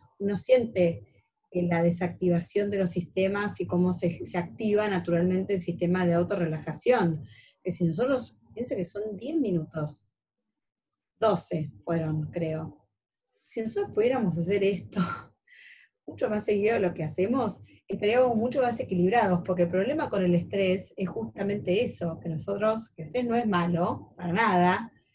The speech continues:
y tiene un montón de cosas buenísimas, más el estrés positivo, ni hablar. El tema es que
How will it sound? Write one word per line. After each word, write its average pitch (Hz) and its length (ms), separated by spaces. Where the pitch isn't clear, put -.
y 180 120
tiene 196 140
un 208 60
montón 262 200
de 214 80
cosas 190 320
buenísimas, 175 720
más 180 240
el 180 100
estrés 180 380
positivo, 196 640
ni 208 80
hablar. 240 480
El 226 160
tema 381 220
es - 40
que 202 420